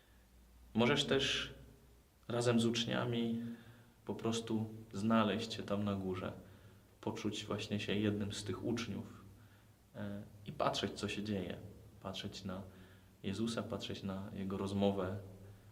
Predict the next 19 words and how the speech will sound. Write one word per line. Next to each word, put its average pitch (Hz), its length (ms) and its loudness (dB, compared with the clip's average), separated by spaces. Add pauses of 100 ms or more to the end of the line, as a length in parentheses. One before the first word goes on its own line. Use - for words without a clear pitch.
(140)
z - 100 -12
Mojżeszem 95 500 0
i 104 80 0
Eliaszem. 113 640 2 (2000)
Też 101 280 2
znaleźć 101 480 4
się 101 340 -4 (260)
właśnie 98 380 -8
w 95 100 -10
środku - 440 -4
obłoku 104 600 4 (1500)
i 113 120 2
usłyszeć 110 760 2 (380)
głos 101 300 -2
Ojca, 95 500 -4 (720)
który 98 260 -6
mówi 92 400 -8 (1400)
o 107 60 -6
Synu, - 440 0